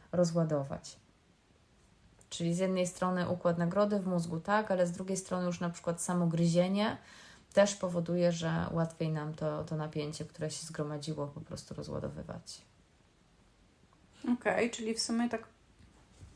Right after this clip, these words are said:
Speaker 2: może podsumowując, mamy emocje i to różne emocje. Mamy ten układ nagrody, mamy stres, a jeszcze ja tak sobie pomyślałam o nudzie.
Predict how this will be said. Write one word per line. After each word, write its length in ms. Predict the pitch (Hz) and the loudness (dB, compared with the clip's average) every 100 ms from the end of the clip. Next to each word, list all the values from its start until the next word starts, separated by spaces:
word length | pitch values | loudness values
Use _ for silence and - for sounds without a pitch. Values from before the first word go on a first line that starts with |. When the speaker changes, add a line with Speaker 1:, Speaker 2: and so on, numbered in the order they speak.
| - - - - - | -20 -20 -20 -20 -14
Speaker 2:
może 360 | 220 208 208 208 - | -6 -4 -4 -8 0
podsumowując, 880 | 220 220 214 220 202 240 214 190 - | 0 2 2 2 4 2 2 0 -2
mamy 320 | 185 175 170 | -2 0 -2
emocje 680 | 185 180 165 160 - 170 185 | 0 2 2 0 -2 0 0
i 60 | 196 | 0
to 140 | 185 | 0
różne 380 | 170 160 165 160 | 0 0 2 4
emocje. 800 | 156 165 - - 160 165 220 254 - - - - - - - | 2 -2 -4 -4 0 2 0 -4 -12 -20 -20 -20 -20 -20 -12
Mamy 420 | 185 180 185 202 208 | -4 0 0 0 -2
ten 180 | 202 | -4
układ 360 | 190 - 180 170 | -6 -2 -2 0
nagrody, 680 | 170 165 170 165 160 185 226 | -2 0 -2 -2 2 4 4
mamy 300 | 214 175 170 | 4 2 2
stres, 680 | - - 170 160 185 214 - | 0 -2 0 2 2 0 -2
a 80 | 170 | -4
jeszcze 400 | 175 180 - 180 | -4 -6 -4 -2
ja 120 | 180 | -2
tak 200 | 175 175 | -4 -8
sobie 220 | - 170 | -4 -4
pomyślałam 880 | 170 175 170 - 170 170 180 196 196 196 | -2 -4 -4 0 2 4 4 4 -2 -2
o 400 | 165 160 165 196 | 2 4 4 4
nudzie. 460 | 240 370 175 165 | 4 6 4 2